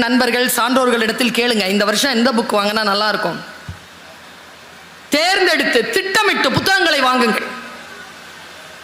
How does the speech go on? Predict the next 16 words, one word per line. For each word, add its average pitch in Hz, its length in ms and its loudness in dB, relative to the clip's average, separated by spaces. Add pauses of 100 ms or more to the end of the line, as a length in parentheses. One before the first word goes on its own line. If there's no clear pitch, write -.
(280)
எனக்கு 330 260 0 (120)
தெரிந்து 339 320 2 (400)
ஒரு 254 160 2
பென்சிலை 311 400 2 (120)
கடைசி 277 460 2
வரைக்கும் 302 420 2 (200)
எழுதி 302 260 2 (100)
தீர்த்த 285 240 0 (140)
பிள்ளையும் 294 400 2
இல்லை, 339 180 0 (600)
ஆசையாக 294 600 2
வாங்கி 285 320 4 (300)
வைத்துக் 254 280 0
கொண்டிருக்கக்கூடிய 240 600 2
புத்தகங்களை 254 480 0 (120)
படித்து 226 280 0